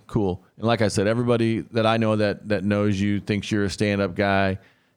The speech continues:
and a nice guy and a humble guy and a good leader. And if you D M this guy something bad,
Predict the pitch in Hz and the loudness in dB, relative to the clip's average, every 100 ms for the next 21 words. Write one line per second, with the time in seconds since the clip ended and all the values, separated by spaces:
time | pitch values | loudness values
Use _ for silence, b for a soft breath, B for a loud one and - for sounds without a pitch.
0 | _ 101 104 104 104 104 - 104 101 101 | _ -2 0 2 2 0 0 0 2 0
1 | 98 104 104 104 101 98 101 95 95 92 | 0 0 0 0 2 2 2 0 0 0
2 | 110 107 107 104 101 101 101 101 95 127 | 0 2 2 2 0 0 0 0 0 0
3 | 190 165 170 147 139 135 110 - 113 104 | 0 0 0 2 2 2 0 0 2 2
4 | - 107 - 98 101 98 92 87 | 0 -2 0 0 2 2 2 -2